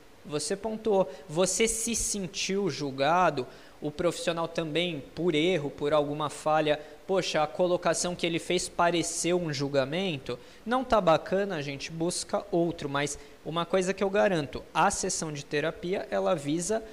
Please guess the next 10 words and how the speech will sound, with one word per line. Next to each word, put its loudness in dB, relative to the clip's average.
confortar, 2
apontar 4
o -2
que -8
tá -2
certo, 2
o -6
que -16
tá 0
errado, 2